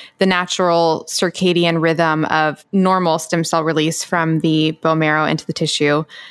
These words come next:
Is the effect of Stemregen, does it also have a circadian effect? Like, is it more powerful at certain times for certain people, or is it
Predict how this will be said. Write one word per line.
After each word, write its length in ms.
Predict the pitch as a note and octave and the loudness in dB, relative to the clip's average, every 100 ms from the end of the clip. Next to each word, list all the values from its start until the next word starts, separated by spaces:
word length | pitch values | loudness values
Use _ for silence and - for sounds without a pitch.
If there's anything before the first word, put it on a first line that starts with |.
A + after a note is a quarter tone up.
| - _ - | -20 _ 2
Is 440 | F#3+ F3+ F3 - | 4 4 2 -2
the 460 | - F#3 F#3 F#3 F3 - | 0 2 2 2 0 -4
effect 680 | - - - F#3 G3+ - - | -8 -6 -2 -2 -2 -10 -2
of 140 | F#3 | -2
Stemregen, 1080 | E3+ - - F3+ F3+ F3 E3 E3+ E3 D#3+ E3 - _ - | -2 -4 -2 0 2 0 2 2 2 2 0 -4 _ -2
does 180 | E3+ | 0
it 120 | E3+ - | 2 0
also 320 | E3+ F#3 G3 | -2 0 0
have 200 | F#3+ F#3 | 2 0
a 40 | |
circadian 680 | F#3+ - F#3 - G3 F#3+ F#3+ | 0 -2 -2 0 2 2 0
effect? 360 | F#3+ G3 F#3 F3 | 0 0 0 -2
Like, 120 | E3 | -2
is 140 | E3 | 0
it 100 | F3+ | 0
more 140 | E3+ E3 | 2 -2
powerful 600 | - D#3+ E3 E3 F3+ E3+ | 0 0 0 0 0 0
at 120 | E3 | 0
certain 240 | E3+ F3 | -2 -2
times 360 | - D#3+ E3 E3+ | 0 0 0 -2
for 120 | F3 | -4
certain 240 | - E3+ | -2 -2
people, 500 | E3+ F3 G3 G3+ G#3 - | 0 0 2 2 2 2
or 200 | F3 E3 | 2 2
is 160 | E3 | 2
it 320 | E3 D#3 - | 0 -2 -4